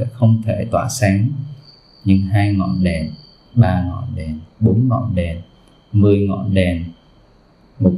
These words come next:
trăm ngọn đèn. Do đó mà mỗi người ở nơi đây, mình đều đang góp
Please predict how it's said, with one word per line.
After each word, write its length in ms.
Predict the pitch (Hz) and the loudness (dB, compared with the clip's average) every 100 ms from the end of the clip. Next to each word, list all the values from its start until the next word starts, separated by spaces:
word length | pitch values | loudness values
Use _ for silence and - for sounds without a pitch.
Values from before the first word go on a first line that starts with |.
| - | 2
trăm 260 | 104 107 | 2 2
ngọn 220 | 95 92 87 | -2 -4 -4
đèn. 280 | 82 78 80 - _ _ _ _ _ _ _ _ _ - _ - - - - - _ - _ - - _ - - - - _ - - _ _ _ _ _ _ _ _ _ _ _ _ _ _ _ _ _ 120 | -4 -4 -8 -14 _ _ _ _ _ _ _ _ _ -20 _ -20 -20 -20 -20 -20 _ -20 _ -20 -20 _ -20 -20 -20 -20 _ -20 -20 _ _ _ _ _ _ _ _ _ _ _ _ _ _ _ _ _ 0
Do 160 | 95 | 2
đó 440 | 92 90 90 101 123 | 4 2 0 0 0
mà 100 | 110 | 2
mỗi 240 | 95 92 | 2 0
người 520 | 120 117 104 98 92 - | 2 2 2 0 -4 -2
ở 100 | 95 | 0
nơi 200 | 101 104 | 2 2
đây, 400 | 104 104 107 110 - - _ _ _ _ _ _ _ _ _ _ _ _ _ _ _ _ _ _ _ _ - - | 2 0 0 -4 -10 -20 _ _ _ _ _ _ _ _ _ _ _ _ _ _ _ _ _ _ _ _ -16 -4
mình 200 | 90 82 | -2 0
đều 220 | 82 80 | -2 0
đang 340 | 95 98 98 | 2 2 0
góp 240 | 98 101 | 2 0